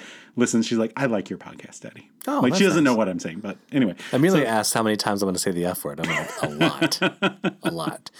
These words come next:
Speaker 2: So, uh, we're gonna, I think we should mute it
Speaker 1: Yeah,
Speaker 2: while we're chewing.
Speaker 1: we'll chew and then come back with our
Speaker 2: And then we'll
Speaker 1: thoughts.
Speaker 2: come back, yeah.
Speaker 1: All right.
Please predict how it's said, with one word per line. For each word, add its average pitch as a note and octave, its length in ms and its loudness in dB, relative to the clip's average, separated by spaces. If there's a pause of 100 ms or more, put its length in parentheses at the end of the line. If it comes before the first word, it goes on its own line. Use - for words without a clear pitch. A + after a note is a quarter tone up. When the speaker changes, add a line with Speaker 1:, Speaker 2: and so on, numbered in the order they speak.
(280)
Speaker 2:
So, B2+ 240 4
uh, A#2 340 2
we're C3 140 2
gonna, B2+ 240 2 (500)
I A#2+ 80 0
think C#3+ 160 4
we D3 60 4
should B2 240 0
mute C#3 260 4
it A#2 200 0
Speaker 1:
Yeah, B2+ 160 6
Speaker 2:
while A2+ 80 4
we're A#2 80 4
chewing. C#3+ 260 4
Speaker 1:
we'll A2 100 2
chew B2 380 4
and A#2 180 2
then A2+ 360 4 (680)
come C3 140 2
back A2 160 2
with A#2 100 0
our A#2 60 0
Speaker 2:
And A2 100 0
then G#2+ 60 4
we'll G#2 80 2
Speaker 1:
thoughts. - 80 -2
Speaker 2:
come A#2+ 120 2
back, G#2+ 280 0
yeah. A#2 80 4
Speaker 1:
All F#2 80 2
right. - 80 -10